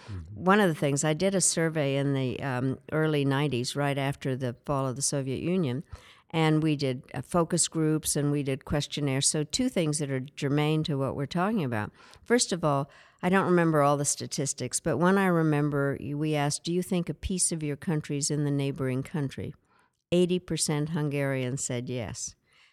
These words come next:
Speaker 2: And
Speaker 1: Really?
Speaker 2: so what Viktor Orban is working on now is what's, why can't the Hungarians that are in Romania and Slovakia and Croatia, they should be, you know, they're ethnic Hungar-,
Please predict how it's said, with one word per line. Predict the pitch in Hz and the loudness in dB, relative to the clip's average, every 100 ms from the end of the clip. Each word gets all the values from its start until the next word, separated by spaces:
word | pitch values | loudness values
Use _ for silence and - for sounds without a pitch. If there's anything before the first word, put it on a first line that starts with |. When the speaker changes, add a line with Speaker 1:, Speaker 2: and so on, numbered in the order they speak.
| - | -4
Speaker 2:
And | 147 - | 0 0
Speaker 1:
Really? | - | 2
Speaker 2:
so | 165 151 | 2 2
what | 147 156 - | 0 -2 0
Viktor | 208 - 175 | -4 -2 -2
Orban | - 180 175 147 135 | 0 0 2 0 0
is | 143 147 | -2 -2
working | 160 156 165 151 | -2 0 0 0
on | 139 147 | 0 0
now | 143 143 | 0 0
is | 127 151 | 0 -2
what's, | 160 190 - - - - | -2 -2 -4 -12 -14 -2
why | 180 208 | 0 0
can't | - 190 160 151 - | 0 0 0 0 -4
the | - 143 139 _ - | -2 0 -2 _ -4
Hungarians | 175 151 151 156 160 151 143 143 | 0 2 2 2 2 2 0 -2
that | 139 139 | -2 0
are | 143 | 0
in | 143 143 | 2 2
Romania | 143 139 147 147 139 120 | 2 4 2 2 0 0
and | 120 131 | -2 -2
Slovakia | - 147 131 139 143 - 127 123 | -2 -2 -2 -2 -4 -4 -6 -4
and | 127 | -4
Croatia, | 151 135 143 143 127 117 | -4 0 0 -2 -2 -4
they | 131 135 | -2 -4
should | - 143 131 | -4 -6 -4
be, | 131 127 - - _ | -4 -6 -10 -20 _
you | 151 | -4
know, | 135 127 | -2 -2
they're | 127 | 0
ethnic | 147 160 156 143 - | 0 0 0 -4 -2
Hungar-, | 143 135 156 139 139 | -2 0 0 0 -2